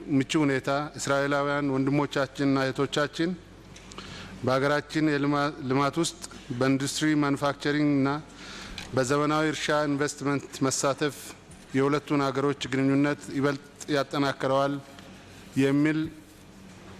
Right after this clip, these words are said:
እምነት አለኝ። በዚህ አጋጣሚ ክቡር ጠቅላይ ሚኒስትር ኃይለማርያም ደሳለኝ የሁለቱ ሀገሮች ግንኙነት የበለጠ ተጠናክሮ እንዲቀጥል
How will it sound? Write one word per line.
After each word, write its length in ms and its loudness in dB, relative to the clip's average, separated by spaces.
እምነት 380 2
አለኝ። 400 -2
በዚህ 320 -2
አጋጣሚ 520 -2
ክቡር 240 -2
ጠቅላይ 300 0
ሚኒስትር 320 0
ኃይለማርያም 540 0
ደሳለኝ 420 -2
የሁለቱ 420 2
ሀገሮች 340 0
ግንኙነት 520 4
የበለጠ 400 0
ተጠናክሮ 500 -2
እንዲቀጥል 640 0